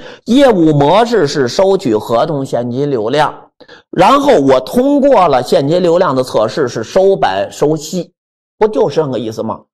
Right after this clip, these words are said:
我中间出售吗？不出售，至少我开始是不出售。那么假定不考虑所得税、减值损失等因素，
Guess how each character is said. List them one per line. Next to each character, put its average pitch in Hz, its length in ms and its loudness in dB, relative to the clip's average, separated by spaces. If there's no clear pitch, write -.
我 143 120 2
中 214 180 0
间 240 160 2
出 262 220 0
售 208 180 4
吗？ 110 120 -2
不 147 80 -2
出 139 180 -6
售， - 160 -10
至 277 200 2
少 123 180 0
我 131 140 0
开 240 240 0
始 90 280 -8
是 - 120 -10
不 170 200 -4
出 220 200 -2
售。 - 380 -4
那 - 80 0
么 294 220 2
假 107 460 0
定 202 200 -2
不 214 120 -2
考 98 400 0
虑 135 160 2
所 110 320 0
得 120 200 2
税、 175 360 0
减 113 400 2
值 151 200 0
损 104 320 -2
失 147 200 -2
等 98 180 -4
因 104 100 -4
素， - 220 -16